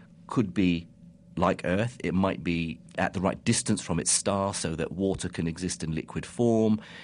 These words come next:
It might have an atmosphere, and therefore it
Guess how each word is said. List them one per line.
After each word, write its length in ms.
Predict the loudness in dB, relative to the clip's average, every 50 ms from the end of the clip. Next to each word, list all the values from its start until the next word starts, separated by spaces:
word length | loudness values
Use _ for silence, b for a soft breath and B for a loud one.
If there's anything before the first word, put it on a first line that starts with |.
| B B B
It 120 | -8 -6
might 200 | -4 -4 -4 -4
have 220 | -6 -8 -8 -6
an 100 | -4 -4
atmosphere, 720 | -6 -6 -4 -4 -4 -2 -2 -2 -2 -2 0 0 0 0 -2 B B B B B B B
and 120 | 2 4 6
therefore 380 | 6 4 4 2 2 2 2
it 100 | 2 0